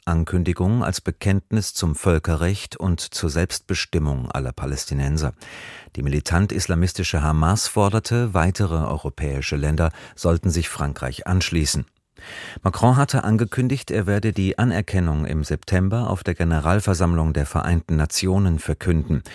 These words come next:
Die Errichtung eines palästinensischen Staates soll nach seinen Vorstellungen auf einen Waffenstillstand im Gazastreifen folgen. Frankreich wäre nach Russland und China die dritte Vetomacht im uno-Sicherheitsrat,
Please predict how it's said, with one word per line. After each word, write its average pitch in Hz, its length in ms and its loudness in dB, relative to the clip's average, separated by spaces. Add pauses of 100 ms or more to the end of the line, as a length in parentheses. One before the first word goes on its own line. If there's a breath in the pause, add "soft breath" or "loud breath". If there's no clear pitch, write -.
(320 loud breath)
Die 60 100 -4
Errichtung 107 640 0
eines 87 320 0
palästinensischen 82 880 0
Staates 92 640 0 (240 loud breath)
soll 90 220 2
nach 90 240 2
seinen 90 320 2
Vorstellungen 101 720 2
auf - 180 -2
einen 85 280 2
Waffenstillstand 87 920 0
im 71 140 -6
Gazastreifen 76 760 -2
folgen. 69 360 -2 (580 loud breath)
Frankreich 110 540 2
wäre 101 280 4
nach 92 360 2
Russland 113 380 0
und 104 120 0
China 104 500 0
die 95 200 0
dritte 117 440 0
Vetomacht 80 680 -2
im 69 240 -4
uno-Sicherheitsrat, 82 1120 0